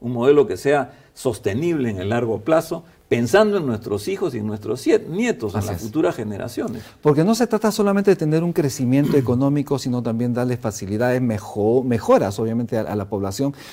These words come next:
Speaker 2: pero un contexto también de cuidado y de respeto al medio ambiente. Es muy,
Speaker 1: Totalmente.
Speaker 2: muy importante, sí.
Speaker 1: Ahí yo soy hincha del Papa Francisco, que
Speaker 2: Ajá.
Speaker 1: mandó una encíclica entera,
Speaker 2: Sí.
Speaker 1: eh, Laudato Si,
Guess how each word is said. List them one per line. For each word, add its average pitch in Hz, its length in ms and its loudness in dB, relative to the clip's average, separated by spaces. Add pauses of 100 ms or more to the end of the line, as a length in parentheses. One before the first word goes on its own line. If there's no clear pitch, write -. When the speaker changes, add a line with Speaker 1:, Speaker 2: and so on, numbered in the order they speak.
(140)
Speaker 2:
pero 135 200 6
un 156 80 2
contexto 143 460 -2
también 123 300 -2
de 120 100 -4
cuidado 120 440 -2
y - 20 -2
de 104 100 -4
respeto 101 320 -6
al 98 80 -4
medio 95 180 -6
ambiente. 85 320 -6
Es 104 80 4
muy, 127 60 0
Speaker 1:
Totalmente. 139 420 4
Speaker 2:
muy 160 160 4
importante, 101 520 -4
sí. 107 60 -2
Speaker 1:
Ahí 143 440 -2 (140)
yo 123 160 -4
soy 135 260 2
hincha 139 300 -4
del 98 160 -2
Papa 135 320 -2
Francisco, 107 580 -6
que - 120 -4
Speaker 2:
Ajá. 120 260 0
Speaker 1:
mandó 123 240 -6
una 139 160 -2
encíclica 127 580 -4
entera, 151 460 0
Speaker 2:
Sí. 147 420 -4
Speaker 1:
eh, 110 220 -2
Laudato 107 600 4
Si, 180 360 0